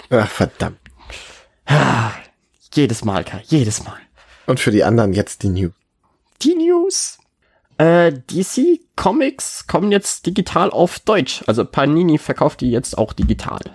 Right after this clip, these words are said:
Speaker 1: Finde
Speaker 2: Und
Speaker 1: ich.
Speaker 2: ich war so, äh, na ja, Leute, wenn ihr einen Streaming-Dienst macht, macht das Sinn. So, nein.
Speaker 1: Exakt mein Gedanke. Ich war so, aha, cool, aber bringt mir nix.
Speaker 2: So, kennt ihr Marvel Unlimited?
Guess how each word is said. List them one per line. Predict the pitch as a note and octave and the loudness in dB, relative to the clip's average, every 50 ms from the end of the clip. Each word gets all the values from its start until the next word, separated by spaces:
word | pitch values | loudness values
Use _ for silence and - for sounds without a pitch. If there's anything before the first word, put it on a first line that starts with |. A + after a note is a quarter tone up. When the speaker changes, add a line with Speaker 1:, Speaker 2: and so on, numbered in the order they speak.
| - _ _ _ - - _ _ _ - | -20 _ _ _ -20 -20 _ _ _ -4
Speaker 1:
Finde | - A#2+ G#2+ G#2 G#2+ | -2 0 2 2 2
Speaker 2:
Und | |
Speaker 1:
ich. | A2+ C3 - | 2 2 0
Speaker 2:
ich | - - | 0 0
war | C#3+ D3 C#3 | 2 2 0
so, | C#3 - C#3+ C3+ B2+ A#2+ A#2+ A#2+ - _ _ _ _ _ _ _ _ _ _ _ _ - | 0 0 2 2 4 2 0 -2 -4 _ _ _ _ _ _ _ _ _ _ _ _ -2
äh, | G#2 A2 | 0 0
na | A2 A2 A2 A#2 B2+ | 2 2 2 2 2
ja, | C3 C#3+ C#3 B2+ | 2 2 2 4
Leute, | G#2+ G2+ F#2+ F#2 - - F2+ F2 F2+ E2+ - - - _ _ - _ - | 4 4 2 2 0 0 0 2 2 0 -2 -8 -20 _ _ -20 _ -2
wenn | - G2 | 0 2
ihr | A#2 | 2
einen | A#2 B2 | 2 2
Streaming-Dienst | - - - D3+ G3 A3+ A3+ G#3+ F#3 G3 G3 F#3 F3+ - F#3+ | 0 0 0 0 2 4 4 4 4 4 2 0 0 0 0
macht, | F3+ F3+ E3+ - - - | 2 2 0 0 -2 -4
macht | D#3+ - - | -4 0 0
das | F3+ E3+ - - | 0 0 2 2
Sinn. | D#3+ B2+ G#2 F2 | 2 2 2 0
So, | - - A#2+ A#2+ C3 C#3+ D3 C3 | 0 2 2 4 4 4 2 0
nein. | - - - - - - - C3 A2+ - _ _ _ - - _ _ _ _ _ _ _ | -2 -6 -8 -8 -8 -8 -8 -8 -8 -10 _ _ _ -20 -20 _ _ _ _ _ _ _
Speaker 1:
Exakt | - - - - - - A2+ - - A#2+ | -2 -2 -2 -2 -2 -2 -2 -2 0 2
mein | A2+ G#2 G2 G2 | 2 4 4 4
Gedanke. | F#2+ - G2+ G2 G2 - A2+ G2+ - _ - | 4 4 2 2 2 0 -2 -6 -6 _ -6
Ich | - | -2
war | - A2 | 0 2
so, | G#2+ A2+ D2+ | 2 2 2
aha, | F2+ G#2+ C3 D3 D3 - _ _ - - - - | 2 2 2 2 0 -4 _ _ -20 -4 0 2
cool, | C3 B2 B2 C3 B2+ - _ _ | 4 4 4 2 0 -2 _ _
aber | - G2+ A2 G#2 F#2+ | 0 2 4 4 2
bringt | D2+ - - F#2+ D#2+ E2 | 0 0 -2 -2 0 0
mir | F2 E2 | 0 -2
nix. | D#2+ - _ _ _ _ _ _ _ _ _ _ | -2 -4 _ _ _ _ _ _ _ _ _ _
Speaker 2:
So, | - - G2+ F#2+ F2+ | -8 -6 -4 -4 -4
kennt | - - - A#2+ D3 F3+ - | -4 -4 -2 -2 -2 0 0
ihr | C4 A#3 | 0 0
Marvel | F3 C3+ A#2+ B2+ B2+ C#3+ G3+ G#3+ G3 F3 F3 F#3 F#3 F3 - _ _ _ - - - _ | 2 2 2 2 0 0 0 0 0 0 0 -2 -2 -4 -6 _ _ _ -20 -20 -10 _
Unlimited? | - B2 B2+ G#2+ D#2+ D#2+ G2 A2 C#3 - - D#4+ D#4+ - - - - - | -2 -2 -2 -2 -2 -2 -2 -2 -4 -2 -2 -2 -2 -2 -6 -14 -16 -16